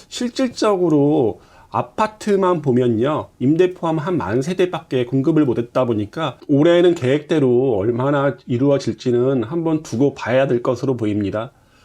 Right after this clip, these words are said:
우선 대전 동구 보겠습니다. 대전 동구는 총 사천사백삼십오 세대 예정하고 있습니다. 이 중에 조합원 물량 뺀 일반 분양은 삼천이백육십오 세대입니다. 이천이십이 년 이제 발표하는 건데요.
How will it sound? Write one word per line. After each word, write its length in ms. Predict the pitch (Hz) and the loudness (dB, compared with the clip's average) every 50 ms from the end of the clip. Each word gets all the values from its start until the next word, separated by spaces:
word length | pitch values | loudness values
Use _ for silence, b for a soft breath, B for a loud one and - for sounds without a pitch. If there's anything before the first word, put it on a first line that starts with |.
| B B B B B B B B B B B B B B B B | B B B B B B B B B B B B B B B B
우선 240 | - 135 143 185 180 | -4 0 2 2 2
대전 280 | - 143 156 185 190 180 | 2 2 2 4 4 2
동구 440 | 180 - 160 175 190 180 196 202 170 | 2 2 2 2 2 2 2 2 2
보겠습니다. 720 | 147 147 151 147 147 - 143 131 131 143 151 151 143 143 | 2 2 2 0 -2 -2 -2 0 0 0 0 -2 -2 -4
대전 360 | - 143 135 135 165 160 160 | -2 -2 0 0 2 0 0
동구는 640 | - 147 139 147 143 156 151 143 160 170 160 139 127 | 2 2 2 2 2 2 2 2 2 2 2 0 0
총 300 | - - - 208 202 202 | -2 -6 -6 -2 -2 -2
사천사백삼십오 1300 | 196 - 233 - - - - 220 220 208 - 214 214 208 208 202 - 226 247 240 - 254 247 170 131 127 | -2 -4 -10 -12 -12 -10 -6 -6 -6 -4 -4 -4 -4 -4 -4 -6 -4 -6 -6 -4 -4 -2 0 0 0 0
세대 640 | - 160 151 147 139 131 139 151 139 113 98 92 B B B B B B - | 0 0 0 0 0 0 2 0 0 0 -2 -4 B B B B B B -2
예정하고 540 | 113 127 139 170 170 156 170 202 190 202 196 | -2 0 2 2 0 2 0 0 0 0 0
있습니다. 560 | 147 - - 120 113 113 135 139 131 127 - - | 0 -2 -2 -2 0 0 0 -2 -2 -4 -6 -4
이 140 | 117 127 | -4 0
중에 580 | 139 180 180 165 147 139 147 151 147 107 90 87 b b b b b b b b b b _ | 2 4 4 4 4 4 2 2 0 -2 -4 -6 b b b b b b b b b b _
조합원 440 | - - 143 156 160 175 175 185 180 | -4 0 2 4 4 4 4 2 4
물량 360 | 180 165 156 156 160 160 147 147 | 4 4 4 4 4 2 0 0
뺀 360 | 175 170 170 160 160 151 123 | 0 0 2 2 2 0 2
일반 360 | 113 120 127 127 165 165 165 | 2 2 2 2 2 0 2
분양은 440 | 151 151 143 123 120 139 165 160 147 | 0 0 0 0 0 0 0 -2 -2
삼천이백육십오 1160 | 143 202 214 214 - - 220 202 185 170 175 156 135 123 - - - 127 - - - 131 127 | -4 -6 -8 -8 -8 -6 -2 -2 0 2 2 2 0 0 -4 -6 -10 -10 -10 -4 -2 0 0
세대입니다. 760 | 131 165 156 156 - - - 123 113 110 104 104 127 127 - B B B B B B B B | 2 2 0 0 0 -2 -4 -2 -2 0 0 -2 -4 -6 -8 B B B B B B B B
이천이십이 840 | 139 170 175 170 - 240 226 208 185 165 156 - 190 175 156 147 139 | -2 -2 -2 -2 -2 0 2 2 2 0 0 -2 -2 0 0 2 2
년 360 | 151 165 160 160 160 156 147 | 4 4 4 4 4 4 4
이제 240 | 131 139 139 135 - | 4 4 2 2 0
발표하는 460 | - - 117 117 - 165 156 156 160 147 | -2 -4 -6 -4 -2 -2 -2 0 0 0
건데요. 460 | 127 110 107 113 131 160 165 139 | 0 0 0 0 -2 -2 -4 -6